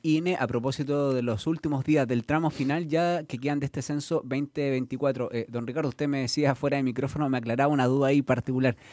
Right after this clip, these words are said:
de que siempre hay un margen de error porque es imposible que todos los censos a nivel mundial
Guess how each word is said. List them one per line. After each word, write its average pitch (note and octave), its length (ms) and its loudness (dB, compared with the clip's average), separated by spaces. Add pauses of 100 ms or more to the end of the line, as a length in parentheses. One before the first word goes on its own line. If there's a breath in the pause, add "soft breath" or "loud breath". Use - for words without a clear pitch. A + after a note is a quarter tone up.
(200 loud breath)
de A#2+ 120 0
que A#2+ 80 -2
siempre D#3+ 320 -2
hay F#3+ 80 6
un D3+ 140 -2
margen D#3 340 -4
de D#3 80 -2
error D#3 220 -4
porque D3+ 240 -8
es - 100 -8
imposible D#3 720 -4
que C3 100 -4
todos C#3 140 -4
los C3+ 120 -8
censos D3+ 300 -10
a C#3 60 -10
nivel B2+ 220 -8
mundial C#3+ 460 -6